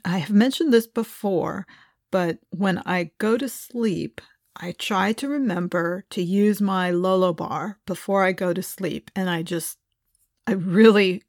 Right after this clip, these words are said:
put on a good coating because I'm going to sleep. It doesn't matter what I have on my hands, and I always feel like when I wake up in the morning, my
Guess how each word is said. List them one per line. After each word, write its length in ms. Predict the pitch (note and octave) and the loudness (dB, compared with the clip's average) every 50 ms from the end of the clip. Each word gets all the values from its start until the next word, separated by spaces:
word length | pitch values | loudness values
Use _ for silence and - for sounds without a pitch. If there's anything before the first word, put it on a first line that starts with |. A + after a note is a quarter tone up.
| _ _ _ _ _ _ _ _ _ - G3+ E3+ F3+ - _ _ _ - | _ _ _ _ _ _ _ _ _ -8 -8 -8 -8 -10 _ _ _ -4
put 200 | - A#3+ A3 G#3+ - | -2 -2 -2 0 -2
on 440 | G3 G3 F#3+ F#3 F#3 F3+ F3+ - - _ _ _ _ _ _ _ _ _ _ _ _ _ _ _ _ _ _ _ - - | -2 0 0 0 -2 -2 -4 -6 -10 _ _ _ _ _ _ _ _ _ _ _ _ _ _ _ _ _ _ _ -2 -2
a 80 | G3 E3 | -2 -2
good 420 | C#3 - A3 G#3 G3+ - - - | 0 2 2 2 2 2 -4 -8
coating 680 | - G#3 A3 G#3+ G3+ F#3+ - - - - - F3+ F3+ F#3 _ _ _ _ _ _ - | -4 -2 0 2 2 0 0 -2 -4 -4 -6 -6 -8 -8 _ _ _ _ _ _ -4
because 280 | - F#3 F3+ G3+ F#3 F3+ | -4 -4 -2 -2 -4 -4
I'm 80 | E3 | -2
going 240 | E3+ F#3+ G3 G3+ G3+ | 0 0 2 2 2
to 80 | A3+ C4+ | 0 0
sleep. 500 | - - A#3 A#3 A3 G3+ G3 G3+ - - | -2 -2 -2 -2 0 0 -2 -6 -6 -8
It 100 | - - | -10 -8
doesn't 300 | - E3 D#3+ A#3 A#3+ - | -8 -6 -6 -6 -6 -4
matter 560 | A#3 A#3+ A#3 A3 G#3+ G#3 G#3 G#3 G#3 G#3 G3+ _ _ _ _ _ _ _ _ _ _ _ _ _ _ _ _ _ _ _ _ _ _ _ _ _ _ _ - | -4 -2 -2 -2 -2 -2 -4 -4 -4 -6 -8 _ _ _ _ _ _ _ _ _ _ _ _ _ _ _ _ _ _ _ _ _ _ _ _ _ _ _ -8
what 240 | E3+ F3+ G3+ F#3 F#3 | -2 0 2 2 2
I 60 | G3+ | 2
have 300 | G#3 G3 A3+ A3 G3+ G3 | 0 2 2 0 0 0
on 120 | G3+ G3+ | 0 -2
my 120 | G#3 A3+ A#3+ | 0 0 2
hands, 680 | A3+ A3+ A3 G#3 G3+ G3 G3 G3+ G3+ F#3+ F#3 - - - - | 2 2 2 2 0 -2 -2 -2 -4 -4 -6 -8 -10 -6 -4
and 520 | F#3+ F#3 F#3 F3+ F3+ F3+ F3 E3+ E3 E3 - | -2 -2 0 0 -2 -2 -2 -2 -4 -4 -4
I 160 | F#3 F3 E3+ | -4 -4 -2
always 360 | E3+ F3+ F#3+ G3+ A3+ A3+ A3+ - | -2 -2 0 0 0 0 -2 -2
feel 200 | - A3+ A3 G3+ | -6 -4 -4 -2
like 260 | F#3+ F#3 F3+ - - - | -2 -4 -4 -6 -10 -8
when 500 | G3 F3+ F#3 F3+ F3+ F3+ F3+ F3+ F3+ - - - | -6 -4 -2 -2 -2 -2 -2 -4 -6 -8 -8 -6
I 160 | F#3+ F#3 F3+ | -4 -2 -2
wake 300 | E3+ F3 F3 F3 F3 G#3 | 0 0 -2 -2 -2 -4
up 160 | F#3+ - - | -8 -4 -2
in 100 | G#3+ F#3 | -2 -2
the 60 | F#3 | -2
morning, 680 | F#3 F#3 F#3 F3 F3 E3+ F3+ F3+ F3 E3+ E3+ E3+ - - _ - | -4 -4 -4 -4 -4 -4 -4 -4 -6 -6 -8 -10 -12 -16 _ -10
my 420 | E3+ F3 F3 E3+ E3+ E3+ E3 - | -8 -6 -6 -4 -4 -6 -6 -8